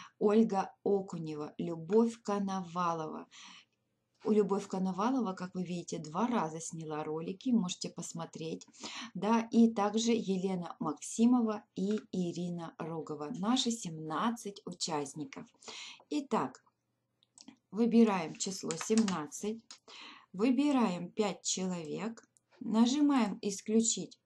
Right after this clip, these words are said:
повторение", вот, и нажимаем "Сгенерировать".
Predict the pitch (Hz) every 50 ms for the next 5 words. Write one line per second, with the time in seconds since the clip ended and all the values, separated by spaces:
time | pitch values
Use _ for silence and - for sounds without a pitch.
0 | _ _ 240 233 226 226 - - - 196 180 170 165 165 151 151 151 156 170 170
1 | 196 214 240 294 349 - _ _ _ _ _ _ _ - - - - - - -
2 | - - - 202 202 202 208 208 202 196 - - - _ - 302 330 339 339 -
3 | 220 190 185 160 175 165 165 175 196 208 214 202 196 - - _ _ _ _ _
4 | _ _ _ _ _ _ _ _ _ _ - 143 139 - - - 151 185 226 247
5 | 233 226 214 208 202 202 185 165 160 190 214 208 185 175 165 - - 143 - -
6 | -